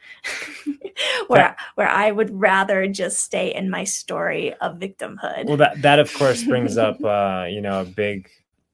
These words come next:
Speaker 2: a, um, a big thing, like, "Oh, because we conceptually, intellectually understand that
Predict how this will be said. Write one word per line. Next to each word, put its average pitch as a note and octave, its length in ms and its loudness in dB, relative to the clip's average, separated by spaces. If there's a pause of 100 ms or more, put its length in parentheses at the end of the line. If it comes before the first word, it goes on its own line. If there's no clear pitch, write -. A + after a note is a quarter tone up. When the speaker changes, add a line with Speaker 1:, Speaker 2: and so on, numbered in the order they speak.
(300)
Speaker 2:
a, G2 140 -8 (280)
um, F#2 380 -2
a F#2+ 60 -10
big G2+ 240 -4
thing, - 280 -14
like, F#2+ 360 -4 (180)
"Oh, A#2+ 300 6
because G#2+ 760 -4
we G2 520 -6
conceptually, G2+ 1000 -4
intellectually F#2+ 640 -4
understand F#2 800 -4 (400)
that F2 380 2